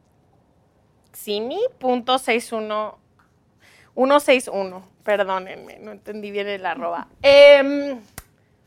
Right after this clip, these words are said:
Speaker 1: creo que la situación más difícil con un ex fue, duré siete años con un novio,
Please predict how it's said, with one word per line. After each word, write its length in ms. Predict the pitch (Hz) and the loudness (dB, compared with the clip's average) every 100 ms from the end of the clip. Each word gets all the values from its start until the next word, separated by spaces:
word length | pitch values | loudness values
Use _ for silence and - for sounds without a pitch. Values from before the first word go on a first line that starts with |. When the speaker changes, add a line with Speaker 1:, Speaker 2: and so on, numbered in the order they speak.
| _ _ _ _ _ | _ _ _ _ _
Speaker 1:
creo 160 | - 294 | 2 2
que 100 | 320 | 6
la 120 | 392 | 4
situación 540 | 403 - 302 - 294 302 | 4 0 -2 0 -2 0
más 200 | 294 277 | -2 -4
difícil 540 | 302 294 277 294 294 | -8 -8 -8 -8 0
con 180 | 294 269 | 0 0
un 140 | 233 | -2
ex 580 | 233 262 277 - - - _ | -2 -2 -4 -14 -20 -20 _
fue, 840 | 247 247 254 269 269 262 247 339 453 _ _ _ _ _ | -6 0 4 4 4 2 0 -4 -6 _ _ _ _ _
duré 220 | 233 254 | 2 2
siete 460 | 269 - 294 277 277 | 2 0 4 4 4
años 380 | 254 240 233 240 | 2 0 -6 -10
con 160 | 240 | -10
un 160 | 220 214 | -10 -10
novio, 460 | 214 208 202 214 | -6 -6 -6 -10